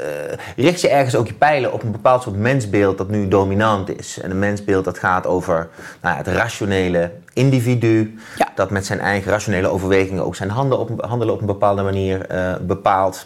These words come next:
Speaker 1: Doelgericht, effectief,
Speaker 2: Ja.
Speaker 1: efficiënt,
Speaker 2: Ja.
Speaker 1: vrij,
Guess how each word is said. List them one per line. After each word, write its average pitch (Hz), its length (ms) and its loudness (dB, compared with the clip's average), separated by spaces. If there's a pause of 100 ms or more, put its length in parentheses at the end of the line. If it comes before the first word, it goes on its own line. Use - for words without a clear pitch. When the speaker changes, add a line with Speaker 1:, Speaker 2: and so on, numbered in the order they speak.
(140)
Speaker 1:
Doelgericht, 113 960 0 (120)
effectief, 123 760 -6
Speaker 2:
Ja. - 40 -20 (100)
Speaker 1:
efficiënt, 120 600 -2 (180)
Speaker 2:
Ja. - 120 0 (240)
Speaker 1:
vrij, 127 520 0